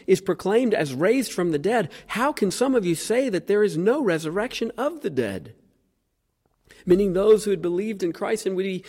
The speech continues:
would be resurrected bodily as he was. And we'll see how important the future resurrection of Jesus' followers, how important that is.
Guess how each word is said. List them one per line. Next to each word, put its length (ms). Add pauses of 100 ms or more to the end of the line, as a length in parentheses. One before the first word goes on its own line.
(140)
would 120
be 120
resurrected 760
bodily 520
as 120
he 140
was. 460 (720)
And 80
we'll 80
see 220
how 180
important 460
the 80
future 500
resurrection 880 (280)
of 160
Jesus' 680
followers, 680 (240)
how 220
important 460
that 200
is. 540